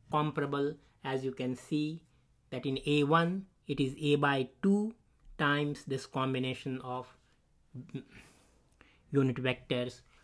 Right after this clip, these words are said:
whereas in A one star it is A star by two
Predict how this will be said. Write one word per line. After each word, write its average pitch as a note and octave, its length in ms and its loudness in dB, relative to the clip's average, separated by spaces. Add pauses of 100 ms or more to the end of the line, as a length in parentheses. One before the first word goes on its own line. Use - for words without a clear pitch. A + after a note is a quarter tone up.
(180)
whereas B2 560 -2 (600)
in B2+ 120 -4
A B2+ 140 -2
one B2+ 180 -2
star D3 540 2 (320)
it C#3+ 100 -4
is C#3 100 0
A C#3+ 240 8
star F3 360 6
by D#3+ 240 4 (120)
two C3+ 300 -4